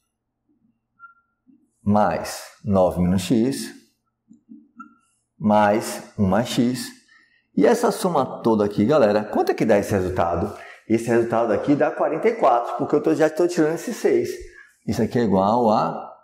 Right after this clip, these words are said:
quarenta e quatro. Então, vinte e seis mais quatro, trinta. Com mais nove, trinta e nove. Com mais um,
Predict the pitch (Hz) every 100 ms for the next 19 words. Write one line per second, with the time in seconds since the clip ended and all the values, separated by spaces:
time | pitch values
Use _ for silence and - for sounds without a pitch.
0 | _ - 220 98 - 147 - - - -
1 | - - - - 131 - 107 92 113 127
2 | - 104 92 95 95 - 147 220 233 -
3 | - - - - 120 95 - - - _
4 | _ - 135 107 104 139 220 214 226 -
5 | - _ _ _ - 101 156 143 127 135
6 | - 110 180 151 202 - -